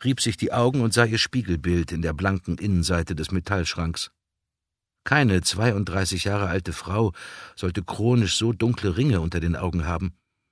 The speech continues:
Die Arbeit machte sie kaputt. Nur noch eine Stunde,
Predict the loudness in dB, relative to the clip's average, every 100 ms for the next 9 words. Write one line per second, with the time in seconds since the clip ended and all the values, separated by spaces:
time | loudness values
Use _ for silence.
0 | _ -10 2 4 6 4 4 2 2 -4
1 | -4 -6 -8 -6 -8 -10 _ _ _ _
2 | _ _ _ _ -4 4 6 6 4 2
3 | 2 0 -4 -6 -10